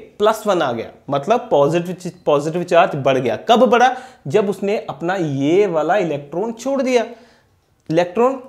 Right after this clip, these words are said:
छोड़ दिया मतलब, छोड़ दिया मतलब loss of electrons, इलेक्ट्रॉन्स को लूज किया। जैसे लूज किया तो क्या हो गया?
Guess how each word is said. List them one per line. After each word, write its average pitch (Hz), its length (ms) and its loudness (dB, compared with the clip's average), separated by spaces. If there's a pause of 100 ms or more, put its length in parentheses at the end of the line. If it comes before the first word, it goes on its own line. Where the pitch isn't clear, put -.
(220)
छोड़ 247 260 2
दिया 247 220 4
मतलब, 240 500 0
छोड़ 214 220 0
दिया 226 140 0
मतलब 247 420 0 (340)
loss 143 380 0
of 247 200 0 (180)
electrons, 123 600 -6
इलेक्ट्रॉन्स 180 420 -2
को - 380 -2
लूज 135 260 0
किया। 110 180 -4
जैसे 156 240 2
लूज 214 240 2
किया 254 220 4 (580)
तो 247 380 4 (960)
क्या 175 120 2
हो 196 80 2
गया? 170 180 2